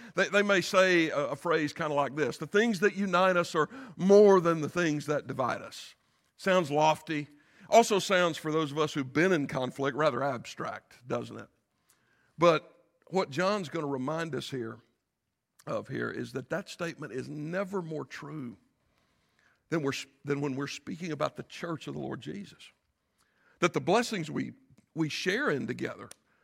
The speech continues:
that we're gonna see in these ten verses, should form an unbreakable bond between us. Not that we're not gonna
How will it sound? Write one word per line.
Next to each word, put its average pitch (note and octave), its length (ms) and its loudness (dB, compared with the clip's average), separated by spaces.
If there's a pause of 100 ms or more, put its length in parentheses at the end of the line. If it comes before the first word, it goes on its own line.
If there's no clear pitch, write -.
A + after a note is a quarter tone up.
(340)
that E3+ 140 6
we're F#3+ 120 6
gonna F#3+ 200 4
see B3 420 0
in G3+ 120 0
these G#3+ 180 -2
ten A3+ 240 -2
verses, A3 420 -6 (380)
should F#3+ 240 -2
form G3 340 -2
an F3 120 -2
unbreakable F3 920 -6 (180)
bond D#3+ 680 -6 (340)
between A3+ 380 -4
us. A#2 180 -10 (160)
Not A3 220 2
that C#4+ 160 -4
we're G#3 140 -2
not F3 260 -4
gonna D#3 260 -4